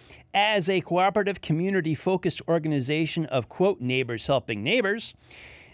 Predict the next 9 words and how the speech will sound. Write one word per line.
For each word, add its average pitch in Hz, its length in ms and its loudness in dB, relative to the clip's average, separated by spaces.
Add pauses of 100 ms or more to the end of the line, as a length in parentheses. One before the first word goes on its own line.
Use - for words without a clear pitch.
the 202 160 0
Energy 247 400 0
United 202 480 2
Foundation 175 640 0
understands 139 720 -4
the 123 120 -4
meaningful 185 560 -2
impact 143 500 0
of - 100 -8